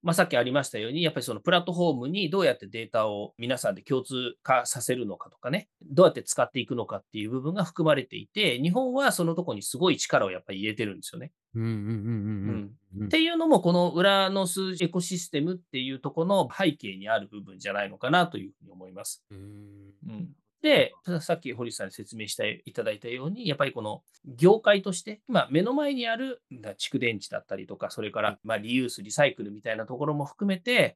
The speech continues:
Speaker 1: 民間が簡単には手を出せない。
Speaker 2: うん、うん。
Speaker 1: まあ、時間軸で考えても、やっぱりすぐに誰かが、みんなが、まあ、お金を注いでなんかね、解決できる手段をすぐにはやっぱり提供できないっていう部分に国が絡んでいくっていう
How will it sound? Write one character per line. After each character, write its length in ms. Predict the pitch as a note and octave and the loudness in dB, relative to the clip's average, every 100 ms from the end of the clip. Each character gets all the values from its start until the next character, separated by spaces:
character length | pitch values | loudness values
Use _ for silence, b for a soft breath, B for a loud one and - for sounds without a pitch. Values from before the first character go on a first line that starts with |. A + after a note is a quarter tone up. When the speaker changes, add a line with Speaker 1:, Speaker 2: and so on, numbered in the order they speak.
| - | -2
Speaker 1:
民 300 | D#3 B3+ D4+ | 2 2 2
間 320 | D#4+ D4+ D4 | 2 0 0
が 260 | C#4+ F#3 - | 2 0 0
簡 200 | A3 C4 | -4 -4
単 220 | C#4+ D#4 | 0 2
に 80 | C#4 | 2
は 60 | - | 0
手 140 | E3+ | -4
を 80 | A2 | -6
出 120 | G#2 | -6
せ 160 | - A2+ | -4 -4
な 100 | A2+ | -6
い。 80 | _ _ G#2 | _ _ -18
Speaker 2:
う 20 | |
ん、 40 | |
う 20 | |
ん。 20 | G2+ | -2
Speaker 1:
ま 80 | D3 | 0
あ、 20 | |
時 140 | B2 D#3+ | 2 6
間 160 | A3 | 4
軸 120 | C3+ | 4
で 80 | A2 | -6
考 240 | C#3+ C#3 C#3+ | -4 -2 -2
え 100 | C3+ | -4
て 100 | F3+ | -6
も、 240 | B3 C#3+ | -2 -2
や 80 | C3 | -2
っ 20 | |
ぱ 80 | C3 | -6
り 100 | A#2 | -6
す 280 | - - E4+ | -4 2 6
ぐ 140 | A#3+ | 6
に 100 | B2 | 6
誰 180 | C#3+ C3+ | 4 4
か 120 | B2 | 0
が、 100 | G#2+ | -2
み 160 | A2 E3+ | 0 0
ん 60 | |
な 80 | G3 | 2
が、 200 | C3+ A2 b b | 2 0 b b
ま 200 | C3+ C3+ | -6 0
あ、 100 | A2+ - - | 0 -2 -6
お 80 | - | 2
金 240 | D#3+ D#3 | 4 4
を 80 | C#3+ | 2
注 320 | D3 C3+ D3 | 0 -2 -2
い 20 | |
で 100 | C#3 | 0
な 120 | C#3+ C3+ | 2 0
ん 80 | |
か 240 | G2 - - _ | -2 -14 -16 _
ね、 100 | D3+ | -2
解 200 | D#3 D#3+ | 2 2
決 200 | B2+ A2+ | 2 -8
で 120 | A2 G#2+ | -10 -2
き 120 | C3+ | -2
る 80 | A#2 | 0
手 140 | C3+ | 0
段 220 | A#2 G#2 | 0 0
を 60 | G#2 | -2
す 180 | - C#4+ | -2 0
ぐ 100 | A3+ | 0
に 120 | A2+ | -2
は 200 | F#2+ - _ _ - | -4 -10 _ _ -4
や 80 | C3 | 2
っ 20 | |
ぱ 120 | B2+ | 2
り 140 | G#2 - | 0 2
提 140 | F#3+ G3+ | 2 4
供 100 | G3+ | 0
で 80 | |
き 140 | G3+ D#4+ | 0 0
な 80 | D#3+ | 0
い 60 | |
っ 60 | - | 0
て 100 | A2+ | -8
い 40 | |
う 60 | A2 | -4
部 100 | D3+ | -4
分 220 | C#3+ E3+ | -4 -4
に 220 | A#3 F3 | -4 -4
国 200 | - C3 | -4 0
が 140 | C3+ C3 | 0 2
絡 240 | C#3+ C3+ | 2 2
ん 80 | A2 | 2
で 80 | G2+ | -6
い 100 | G#2 | -4
く 100 | D#3 | -4
っ 20 | |
て 160 | - E3 | -2 -2
い 20 | |
う 140 | D3 | -2